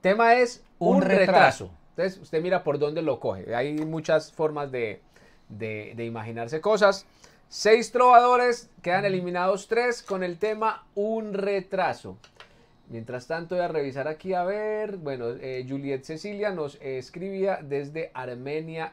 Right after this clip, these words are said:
Speaker 1: Quindío. Eh, María Elena Suárez nos saluda, nos felicita, muchas gracias.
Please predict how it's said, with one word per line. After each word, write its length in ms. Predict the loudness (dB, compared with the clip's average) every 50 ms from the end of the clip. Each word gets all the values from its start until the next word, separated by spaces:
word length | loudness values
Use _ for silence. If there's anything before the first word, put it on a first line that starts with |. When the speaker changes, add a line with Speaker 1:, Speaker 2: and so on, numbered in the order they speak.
| -14 _ -16
Speaker 1:
Quindío. 1000 | -14 -12 -10 -10 -10 -10 -12 -12 -12 -12 -12 -10 -10 -8 -6 -4 -4 -4 -6 -8 -14 _ _ _ _ _ _ _ _ _ _ _ _ _ _
Eh, 320 | -16 -14 -12 -10 -10 -10 -8
María 380 | -6 -6 -4 -4 -2 -4 -4
Elena 460 | -4 -6 -8 -8 -8 -8 -8 -8 -10
Suárez 560 | -8 -4 -2 0 0 2 0 -2 -4 -6 -8 -12
nos 160 | -12 -12 -10
saluda, 360 | -12 -10 -6 -4 -2 -2 -2
nos 140 | -2 -6 -10
felicita, 460 | -10 -12 -12 -12 -12 -12 -10 -10 -10
muchas 560 | -10 -10 -12 -12 -12 -14 -14 -14 -14 -14 -12
gracias. 420 | -14 -14 -16 -18 -20 -20 -20 -20